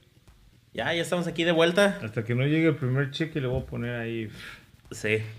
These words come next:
Speaker 1: sí, sí, sí.
Speaker 2: Estaba viendo aquí algo. Este,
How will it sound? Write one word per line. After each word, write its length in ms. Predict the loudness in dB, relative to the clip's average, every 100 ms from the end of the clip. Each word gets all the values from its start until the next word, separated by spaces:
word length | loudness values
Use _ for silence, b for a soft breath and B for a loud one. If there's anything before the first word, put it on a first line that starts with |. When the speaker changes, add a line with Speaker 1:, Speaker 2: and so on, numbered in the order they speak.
| -14
Speaker 1:
sí, 160 | -10 -10
sí, 160 | -10
sí. 160 | -6 -6
Speaker 2:
Estaba 340 | -4 -2 -2
viendo 300 | -2 -2 -2
aquí 500 | -4 -8 -8 -4 -2
algo. 400 | -2 -4 -6 -10 -12 -14 _ _ -20 -8
Este, 960 | -6 -6 -10 -16 -8 -6 -4 -4 -4